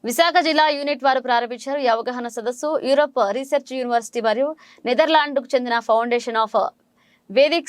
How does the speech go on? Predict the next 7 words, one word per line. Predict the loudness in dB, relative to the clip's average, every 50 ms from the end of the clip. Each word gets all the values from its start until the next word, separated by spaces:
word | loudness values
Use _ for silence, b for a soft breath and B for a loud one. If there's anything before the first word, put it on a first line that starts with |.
| -2 0
Sine | 0 0 2 0 -2 -4
Wind | -6 -4 -4 -4
టెక్నాలజీకి | -4 -4 -4 -4 -4 -2 -4 -4 -4 -6 -6 -6 -6
చెందిన | -6 -4 -4 -4 -4 -4 -6 b b b b 0 2 2
డానియల్ | 4 2 2 0 0 0 0 -2 -4 -2
స్పాన్సర్స్ | 0 0 0 0 -2 -4 -6 -2 -2 -2 -2 -2 B B B B B B 2 4
అలెసాండ్రా | 4 4 2 2 2 0 0 0 0 0 0 0